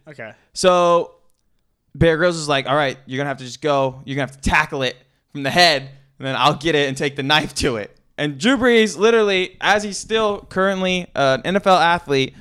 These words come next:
Speaker 2: with a million dollar arm and hand, as we've seen what happens to just one little thumb injury, what that can do to Drew Brees' career potentially,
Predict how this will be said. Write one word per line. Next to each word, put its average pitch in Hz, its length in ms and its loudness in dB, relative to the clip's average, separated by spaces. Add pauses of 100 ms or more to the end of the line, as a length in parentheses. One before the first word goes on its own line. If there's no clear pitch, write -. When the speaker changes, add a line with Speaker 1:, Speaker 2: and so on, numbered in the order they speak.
(140)
Speaker 2:
with 139 320 -6 (220)
a 135 200 -4
million 170 420 -2
dollar 170 380 4
arm 156 300 2
and 131 140 -4
hand, 143 460 -2 (520)
as 139 160 -2
we've 151 140 -4
seen 160 320 -2
what 147 100 2
happens 151 320 0
to 143 60 -10
just 143 160 -6
one 156 200 2
little 156 160 2
thumb 165 240 0
injury, 131 300 -4
what 139 240 -2
that 139 160 -6
can 147 80 -10
do 147 140 -6
to 135 80 -6
Drew 143 160 -10
Brees' 147 260 -8
career 151 320 -6
potentially, 117 560 -6